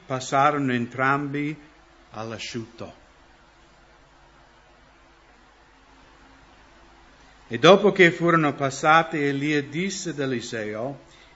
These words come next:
"Chiedi ciò che vuoi che io faccia per te,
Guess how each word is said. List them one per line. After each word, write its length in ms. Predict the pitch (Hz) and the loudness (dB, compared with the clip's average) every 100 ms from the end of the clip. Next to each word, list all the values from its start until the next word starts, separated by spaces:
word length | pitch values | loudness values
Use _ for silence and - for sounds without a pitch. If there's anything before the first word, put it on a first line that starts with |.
| - | -2
"Chiedi 400 | 214 269 269 247 | 4 4 4 2
ciò 240 | - 220 | 2 2
che 220 | 208 202 165 | 4 2 0
vuoi 760 | 143 214 208 139 127 143 165 - - _ - | 2 4 4 4 2 -2 -6 -18 -20 _ -2
che 120 | 160 | 2
io 280 | 165 196 190 | 4 2 0
faccia 500 | - 165 170 - 170 | 2 4 4 0 -4
per 300 | 165 160 - | -2 -2 -2
te, 440 | 185 190 151 107 | 2 2 2 -2